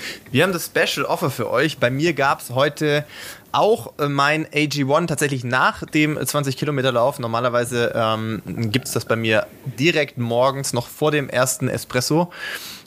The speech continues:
Und, äh, wie du schon gesagt hast, Ralf, ist ein All-in-One-Supplement, was natürlich sehr komfortabel ist. Man braucht jetzt nicht mehr irgendwie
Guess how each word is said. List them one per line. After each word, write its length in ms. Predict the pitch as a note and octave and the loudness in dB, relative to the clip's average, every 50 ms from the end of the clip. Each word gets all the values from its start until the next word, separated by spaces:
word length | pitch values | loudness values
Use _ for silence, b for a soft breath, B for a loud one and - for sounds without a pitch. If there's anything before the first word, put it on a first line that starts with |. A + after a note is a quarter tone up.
| B - _ | B -8 _
Und, 440 | B2 B2+ C3 B2+ B2+ B2 B2 - - | 2 2 4 4 2 0 -2 -4 -2
äh, 320 | B2 B2+ A#2+ A#2+ A#2 A#2 G#2 - A2 | 0 2 2 4 2 2 0 -4 -6
wie 220 | B2+ B2+ A#2 A#2 D3+ | -6 -4 -2 0 0
du 100 | D3+ C#3 | 2 2
schon 120 | D3 C#3 | 0 2
gesagt 240 | C3 B2+ C3 - C3 | 2 2 2 0 -2
hast, 160 | B2+ - - | -4 2 2
Ralf, 160 | A#2+ B2 B2+ | 2 2 2
ist 120 | B2 - C3 | 0 -2 -2
ein 120 | B2 A#2+ - | -2 -2 0
All-in-One-Supplement, 1200 | A2+ B2+ C#3+ C#3 B2 A2+ B2 C#3 C#3+ - - - - D#3+ C#3+ - D#3 D3 C#3+ C#3 C#3 C#3 C3 - - | 0 2 2 2 0 0 -2 -2 -4 -6 -8 -4 -2 -2 0 0 0 0 0 2 0 0 -2 -6 -6
was 320 | G#2 A2+ A#2 B2 - - | 0 2 2 2 2 2
natürlich 480 | C3 A#2+ G#2+ - - C3+ B2 B2 A#2+ A2 | 0 0 0 0 -2 -2 -2 -2 0 2
sehr 120 | D3 F3+ | 2 2
komfortabel 520 | - A3 F3+ - D3 - D#3 D3+ D#3 D#3 | 2 0 -2 -2 -2 0 0 0 0 0
ist. 80 | C#3 - | -2 -2
Man 100 | C#3 A#2+ | -4 -2
braucht 220 | A#2 C3 C#3 C3 | 0 0 0 0
jetzt 100 | C3+ B2 | -2 -2
nicht 140 | C3+ C#3+ C3+ | -2 -2 0
mehr 180 | C#3+ C3 B2+ A2+ | 2 2 2 2
irgendwie 400 | A#2+ B2+ B2+ B2 B2+ B2 B2 | 2 0 0 0 2 2 0